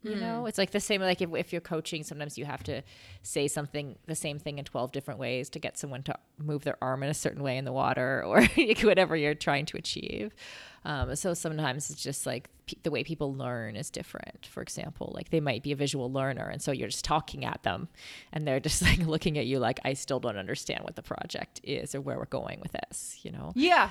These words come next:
Speaker 1: Um,
Speaker 2: Where, where ultimately, once, once you reach that level of communication, they will, they will be on board, but it's, they need, they need it,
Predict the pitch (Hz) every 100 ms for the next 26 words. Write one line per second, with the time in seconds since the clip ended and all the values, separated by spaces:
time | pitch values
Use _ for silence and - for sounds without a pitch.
0 | - - 156 147 135 359 294 - 311 -
1 | - 302 392 349 311 - 247 254 311 -
2 | - - 247 269 269 262 254 254 208 202
3 | 247 262 254 240 196 190 196 185 - 202
4 | 185 180 240 233 - 180 175 175 _ _
5 | _ _ - 226 240 226 214 202 196 -
6 | 196 226 196 220 226 202 185 160 160 214
7 | 254 160 170 214 - _ _ _ _ _
8 | _ _ _ _ - - _ _ 226 208
9 | - - _ 226 220 - - - _ _
10 | 196 226 226 220 240 208 - 196 226 220
11 | 226 214 -